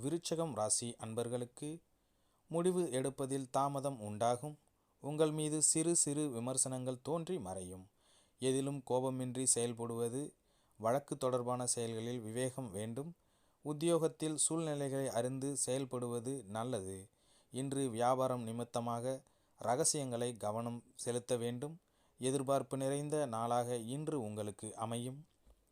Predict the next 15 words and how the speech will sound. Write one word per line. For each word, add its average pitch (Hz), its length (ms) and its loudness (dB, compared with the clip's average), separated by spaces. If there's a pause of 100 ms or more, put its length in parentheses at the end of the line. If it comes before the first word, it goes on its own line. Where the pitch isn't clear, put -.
(380)
இன்று 165 340 2
உங்களுடைய 160 600 4
அதிர்ஷ்ட 139 400 0
திசை 131 360 0
வடமேற்கு, 120 840 -2 (320)
அதிர்ஷ்ட 156 440 2
எண் 156 280 0
ஏழு, 117 560 0
அதிர்ஷ்ட 127 380 -2
நிறம் 110 380 -4
வெளிர் 131 380 0
நீலம். 101 500 -4 (1500)
விசாகம் 185 520 6
நட்சத்திரக்காரர்களுக்கு 120 1200 0
இன்று 117 420 -4